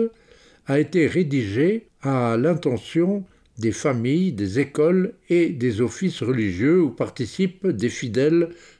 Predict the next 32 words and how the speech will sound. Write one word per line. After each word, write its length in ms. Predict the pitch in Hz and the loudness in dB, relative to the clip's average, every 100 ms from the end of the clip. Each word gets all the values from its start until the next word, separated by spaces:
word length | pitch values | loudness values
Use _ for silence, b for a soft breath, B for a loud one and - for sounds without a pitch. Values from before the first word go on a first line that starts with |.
| - | -4
de 180 | 117 143 | 0 0
tous 360 | 143 160 110 | 0 -2 0
âges. 360 | 113 92 78 71 _ b b b b b | -2 -2 -6 -16 _ b b b b b
Pour 200 | 214 196 | -2 -2
prier 280 | - 190 165 | 0 2 2
ensemble, 680 | 127 113 - 190 220 220 240 b b b b | 2 -4 -2 -2 0 -2 -4 b b b b
pour 260 | - 156 135 | -4 0 2
l'unité 520 | 127 127 123 - 131 | 0 0 -2 -2 -2
des 360 | 95 107 95 127 | 2 0 2 0
églises 500 | 110 113 135 120 90 | 0 2 2 2 -2
tout 240 | 151 123 | -6 0
au 80 | 135 | 0
long 180 | 123 135 | 2 0
de 140 | 107 | 0
l'année, 500 | 113 110 110 143 208 - B B B B | 0 0 0 0 0 -4 B B B B
les 120 | 135 | -2
prières 500 | 139 - 180 170 147 | -2 -2 2 2 2
et 40 | 127 | 2
les 120 | 127 | 0
réflexions 580 | 147 - 160 - - 139 | 0 -2 -4 -2 -2 0
de 100 | 110 | 2
la 140 | 131 | 0
semaine 400 | 127 175 156 151 | 0 -2 0 0
de 80 | 120 | 0
prière 500 | - - 165 123 95 | -4 -2 0 0 0
pour 140 | 151 | -2
l'unité 460 | 147 139 139 135 139 | -2 -2 -4 -2 0
des 140 | 107 | 0
chrétiens 360 | 107 123 107 120 | -2 -4 -2 -2
deux 140 | 95 | 0
mille 180 | 147 156 | 0 0
vingt-cinq 640 | 104 107 95 - 190 220 | 0 -2 -4 -2 0 0